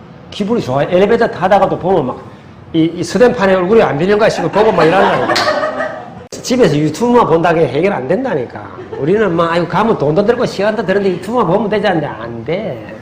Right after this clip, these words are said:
절대로 안 돼. 우리가 더 공부를 하면 우리가 수준이 높아지면,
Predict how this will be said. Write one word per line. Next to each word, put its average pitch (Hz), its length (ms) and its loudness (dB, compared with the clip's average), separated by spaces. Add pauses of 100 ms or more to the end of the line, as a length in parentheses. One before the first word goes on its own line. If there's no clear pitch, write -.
(560)
절대로 233 440 -2
안 127 200 -8
돼. 117 260 -6 (320)
우리가 160 220 2
더 143 100 0
공부를 165 320 4
하면 147 220 4
우리가 190 240 2
수준이 180 300 0
높아지면, 131 640 0